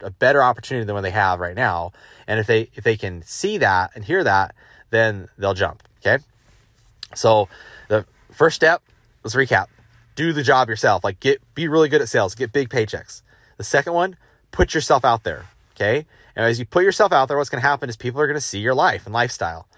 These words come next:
And they, and they're gonna, like, the people that want that type of life are gonna be naturally attracted to you. And they're gonna be like, "I want what that person has." And hopefully what they think,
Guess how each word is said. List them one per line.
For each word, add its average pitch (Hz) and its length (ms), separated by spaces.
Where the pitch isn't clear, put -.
And 113 140
they, 113 160
and 110 160
they're 170 180
gonna, 151 240
like, 107 200
the 107 120
people 165 360
that 160 240
want 117 300
that 147 200
type 127 260
of 107 80
life 113 360
are 113 80
gonna 127 200
be 113 100
naturally 113 440
attracted 104 440
to 80 80
you. 78 240
And - 80
they're 110 80
gonna 110 100
be 107 80
like, 90 220
"I 165 200
want 160 240
what 139 100
that 123 160
person 120 260
has." 90 360
And 110 120
hopefully 202 440
what 196 100
they 185 100
think, 185 360